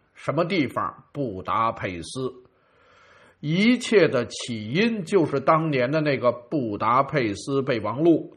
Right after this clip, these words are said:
当时要求乌克兰契合，没想到历史兜兜转转，又回到了这个地方。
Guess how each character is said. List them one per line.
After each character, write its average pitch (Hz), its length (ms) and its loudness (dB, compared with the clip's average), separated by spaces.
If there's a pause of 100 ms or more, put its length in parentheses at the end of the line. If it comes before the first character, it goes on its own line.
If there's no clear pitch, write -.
当 127 200 -2
时 135 460 -4
要 143 260 4
求 127 200 -8
乌 143 340 -2
克 123 140 -8
兰 139 200 -2
契 139 240 -4
合， 123 460 2 (220)
没 143 180 2
想 120 240 -2
到 135 220 6
历 143 320 2
史 95 300 -6
兜 190 300 6
兜 185 260 4
转 151 280 2
转， 101 420 -6 (120)
又 220 340 10
回 123 380 0
到 151 180 8
了 120 140 0
这 131 160 2
个 117 100 -4
地 120 240 -6
方。 87 320 -8